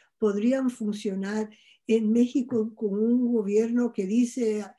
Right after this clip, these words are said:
"Nosotros aquí la soberanía es lo que defendemos ante todo", ¿no? O sea, eh, lo que dijo Eloísa ahorita, este, de, de, de esta nueva ley. Cosa que, por cierto, y un poco por aparte,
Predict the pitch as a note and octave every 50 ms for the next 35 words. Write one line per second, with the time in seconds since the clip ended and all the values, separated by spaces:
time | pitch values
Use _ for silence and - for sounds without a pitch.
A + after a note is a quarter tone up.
0 | _ - - - - - - G3+ G#3+ G#3 - B3+ C4 C4+ C4+ C#4+ C#4+ B3 A3+ -
1 | - - G3+ F#3+ G3 - - - D4 D4+ D4 C#4+ A#3+ G#3 G3 - A3+ G#3 G3 G3
2 | F#3 F#3 F3+ F3+ G3 A3 B3 C4+ C4+ C4 A#3+ G#3+ G#3 F#3+ G3 - F3+ E3+ F3+ F3
3 | - F3 E3+ E3+ F3 F#3 F3+ F#3 F3+ D#3 - D#3+ F3+ D3+ C#3 D3+ D3 - D3 C#3
4 | C3+ - _ _ _ _ - F3+ F3+ G3+ G#3+ - _ _ _ _ _ _ _ _
5 | _ _ - - G#3+ G#3 G3+ G#3 G3+ G3 G3 G3 F#3+ F#3+ F#3+ F#3+ - - A3+ G3+
6 | G3 G3 G3 G3 G3 G3 F#3+ F#3+ F#3+ F#3+ G3+ A3 C4 G3 G3+ G3+ - G#3 F#3+ G3
7 | A#3 A#3+ - A#3+ A3 G#3 G3+ G#3 G3+ G3+ A#3 A#3 - A#3+ A3+ G3+ G3+ G#3 G#3+ A#3+
8 | G#3+ G#3 - D3+ D3 - - A#3+ C4+ A#3+ F3+ F3+ F3+ - - _ - F#3 F3+ F3
9 | E3 F#3 F#3 E3+ F3 F3+ F3+ F3 E3+ E3+ F3 E3+ E3 D#3+ D#3 E3 F3 E3 - -
10 | F#3+ F3+ G3 F#3+ F3+ F#3+ F#3 F3 F3+ F#3 F#3+ F#3+ F3 E3+ - - - - - -
11 | - - - C4+ C4+ C4+ E4+ E4+ - C#4 B3+ - G#3+ G#3 - - A#3 A3 A3 -
12 | A3+ A3 G#3+ G3+ G3 - G3+ G3+ - G3 G3 - F#3 F#3 F#3 F3+ - - G#3 G#3+
13 | B3 - - D4+ D4+